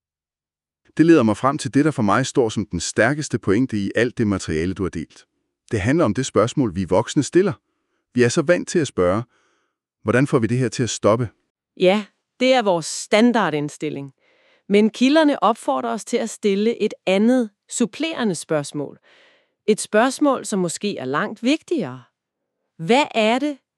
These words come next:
Speaker 2: denne adfærd giver den unge, som vi endnu ikke har formået at tilbyde på andre, mere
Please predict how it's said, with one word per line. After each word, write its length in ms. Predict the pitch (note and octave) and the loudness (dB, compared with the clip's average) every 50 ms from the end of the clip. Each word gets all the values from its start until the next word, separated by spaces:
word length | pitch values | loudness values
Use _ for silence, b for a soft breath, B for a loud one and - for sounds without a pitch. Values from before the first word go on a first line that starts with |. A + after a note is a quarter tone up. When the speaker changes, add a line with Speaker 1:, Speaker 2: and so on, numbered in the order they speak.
| _ - A3 | _ 2 4
Speaker 2:
denne 340 | G#3 G#3 A3+ B3+ C4+ C4 - _ - | 6 6 6 6 4 2 0 _ 4
adfærd 560 | F3 F3 F#3 G#3 G#3+ - - A3+ G3+ - G#3+ _ - | 4 4 4 4 0 -2 -4 -6 -4 -6 -8 _ -6
giver 240 | C4+ C4+ C#4 C4 | -4 -4 -2 -2
den 180 | B3 A#3 G#3+ - | -2 -4 -4 0
unge, 420 | - F#3 F3 F3 F3+ G3 G#3+ A3 | 2 2 4 4 2 2 0 -2
som 320 | G#3 - - A3+ G#3 G3+ F3 | -4 -6 -4 -2 -2 -2 -2
vi 140 | F#3+ G3 G3+ | -2 -2 0
endnu 260 | G3 G#3 A3+ A#3+ A3+ | 2 2 2 2 2
ikke 160 | G#3+ G#3 A#3 | 0 -2 -4
har 40 | A3 | -6
formået 500 | - - F#3 F#3 F#3 G3+ G3 - A3+ G#3+ | -6 -6 -4 -2 0 0 0 0 -2 -4
at 140 | - G3 - | -4 -8 -10
tilbyde 540 | - - G3+ G#3+ G3 G#3+ A3 G#3+ A3+ A3 | -6 -4 -4 -4 -4 -4 -6 -6 -6 -8
på 120 | - - D#3 - | -8 -8 -10 -6
andre, 420 | C#3+ D3+ D#3+ F#3 F#3+ - A3 A#3+ A3 _ _ _ _ _ _ _ - | -4 -4 -4 -4 -6 -6 -10 -12 -12 _ _ _ _ _ _ _ -2
mere 340 | F#3 G3 G3+ G#3 A3+ B3 | 2 2 4 4 2 0